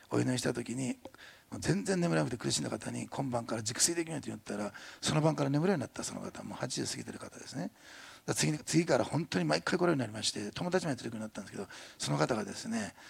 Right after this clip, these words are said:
「あ、木原さんありがとうございます」って言うからね、「とんでもありません」ってね、「とんでもありません、やめてください」ってね、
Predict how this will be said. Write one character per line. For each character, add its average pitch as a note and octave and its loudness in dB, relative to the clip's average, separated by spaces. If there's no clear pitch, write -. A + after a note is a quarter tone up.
「あ、 - 0
木 - -4
原 G3 -2
さ - 6
ん G#3+ -10
あ - -12
り - -10
が - -8
と - -10
う - -10
ご - -12
ざ - -4
い - -4
ま B2+ -4
す」 - -2
っ - -12
て A#2 -2
言 G2+ -2
う - -4
か G2 -4
ら G#2+ -6
ね、 - -14
「と D3 8
ん F#3+ 6
で G3 12
も G3+ 12
あ F3+ 12
り F3+ 8
ま E3+ 8
せ D#3+ 6
ん」 C3+ 2
っ - 0
て G#2 -2
ね、 A#2+ 0
「と - 2
ん F#3+ 6
で - 12
も - 4
あ - 2
り F#3+ 8
ま E3+ 12
せ F#3 8
ん、 - 8
や D#3+ 8
め F#3 10
て F3+ 8
く E3+ 10
だ D#3 12
さ D#3 6
い」 C3+ 6
っ - 4
て - -6
ね、 C3+ 2